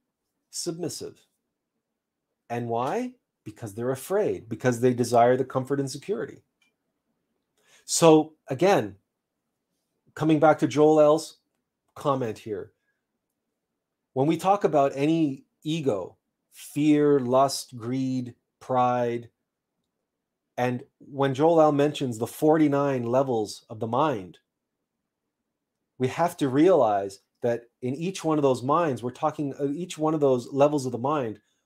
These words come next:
we're referring to a different frequency, a different vibration, and that those egos are expressing themselves at those different octaves. And they're vibrating at those different frequencies, and they're, uh, uh, functioning in those different octaves.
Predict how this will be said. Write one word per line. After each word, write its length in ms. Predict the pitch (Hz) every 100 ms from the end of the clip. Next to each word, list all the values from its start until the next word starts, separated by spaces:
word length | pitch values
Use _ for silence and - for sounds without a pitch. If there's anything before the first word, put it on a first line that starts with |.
| _
we're 160 | 131 135
referring 440 | 151 - 160 165 160
to 120 | 127
a 60 |
different 320 | 120 147 135 127
frequency, 760 | - 170 160 117 - 101 92 _ _ _ -
a 20 |
different 260 | 123 165 131
vibration, 720 | 127 127 123 170 180 104 90 _ _ _ -
and 180 | 131
that 160 | 135 139
those 280 | 135 131 185
egos 340 | 190 160 131
are 140 | 127 117
expressing 760 | - - - 143 180 - 147
themselves 640 | 127 113 - 113 98 92 - _ _ _ _
at 160 | 135 -
those 200 | 139 110
different 320 | 160 160 143 -
octaves. 720 | 143 175 - 101 85 - - _ _ _ _ _ _ _ _ _ _ _ -
And 140 | 131
they're 80 | 139
vibrating 580 | 113 139 175 156 131 127
at 80 |
those 160 | 123 120
different 300 | 160 160 139
frequencies, 560 | 160 180 156 127 123 110
and 120 | 120
they're, 260 | 117 117 -
uh, 120 | 127
uh, 100 | -
functioning 480 | - 160 180 - 127
in 60 | 120
those 180 | 117 107
different 280 | 151 147 -
octaves. 540 | 156 - 123 110